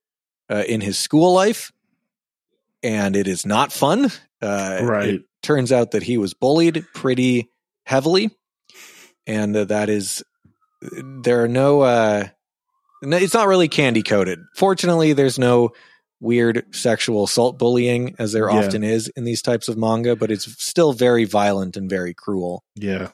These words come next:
Speaker 1: uh, what they do to this kid.
Speaker 2: But hey, J P, you know, the,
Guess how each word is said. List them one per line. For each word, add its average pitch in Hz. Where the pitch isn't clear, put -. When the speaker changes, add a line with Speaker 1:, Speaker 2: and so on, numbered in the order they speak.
Speaker 1:
uh, 98
what 98
they 98
do 90
to 87
this 87
kid. 90
Speaker 2:
But 117
hey, 131
J 110
P, 110
you 98
know, 101
the, 95